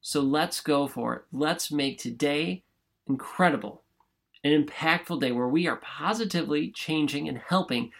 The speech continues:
other people's lives. So let's not wait anymore.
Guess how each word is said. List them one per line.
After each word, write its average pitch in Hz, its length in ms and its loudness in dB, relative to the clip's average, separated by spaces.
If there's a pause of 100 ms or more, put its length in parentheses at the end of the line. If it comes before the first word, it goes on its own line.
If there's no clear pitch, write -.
(260)
other 143 200 6
people's 127 420 -4
lives. - 440 -6 (1200)
So - 180 -8
let's 143 280 2
not 110 220 2
wait 143 220 2
anymore. 131 560 2